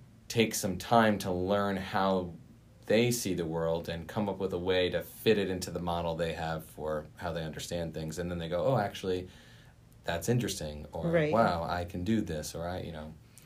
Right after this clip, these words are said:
Speaker 1: whatever
Speaker 2: I,
Speaker 1: the
Speaker 2: yeah,
Speaker 1: context
Speaker 2: I
Speaker 1: is.
Speaker 2: could see that.
Speaker 1: And
Speaker 2: I
Speaker 1: I
Speaker 2: could
Speaker 1: think
Speaker 2: see,
Speaker 1: that's
Speaker 2: yeah.
Speaker 1: very similar to what we do, in t-, at least a major part of what we do as people who are healthcare providers is you want to give people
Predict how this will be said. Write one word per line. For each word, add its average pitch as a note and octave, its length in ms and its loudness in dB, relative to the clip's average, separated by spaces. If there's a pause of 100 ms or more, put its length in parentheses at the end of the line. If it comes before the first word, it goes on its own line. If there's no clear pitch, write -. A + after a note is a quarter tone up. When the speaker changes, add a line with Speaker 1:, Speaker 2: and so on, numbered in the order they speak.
(200)
Speaker 1:
whatever G3 260 10
Speaker 2:
I, - 20 0
Speaker 1:
the F#3 80 2
Speaker 2:
yeah, - 60 -8
Speaker 1:
context E3 400 4
Speaker 2:
I B3 80 12
Speaker 1:
is. - 80 6
Speaker 2:
could A4 160 12
see G#3 240 8
that. D#3 420 4
Speaker 1:
And A#2 100 6
Speaker 2:
I A3 100 12
Speaker 1:
I C3 100 12
Speaker 2:
could C3 100 10
Speaker 1:
think C3+ 120 8
Speaker 2:
see, B2+ 40 6
Speaker 1:
that's A#2+ 220 6
Speaker 2:
yeah. F3+ 80 6
Speaker 1:
very A2+ 160 10
similar A2+ 480 6
to F2 120 -4
what E2 320 0
we F2+ 160 -2
do, D#2+ 360 -2 (500)
in F2+ 200 -4
t-, - 100 -12
at G#2+ 180 4
least B2 420 4 (760)
a G2+ 80 0
major A2 440 4
part F2 240 2
of E2+ 120 2
what E2+ 140 -2
we E2+ 160 -4
do D#2 380 -6 (1080)
as F2 460 0 (240)
people F#2 280 -4
who F2+ 100 -2
are D#2+ 120 2
healthcare F#2 380 -2
providers D#2+ 720 -2 (720)
is E2+ 340 -4
you F#2 220 0
want F2+ 220 2
to F2 60 0
give E2+ 300 -2
people D#2+ 540 -4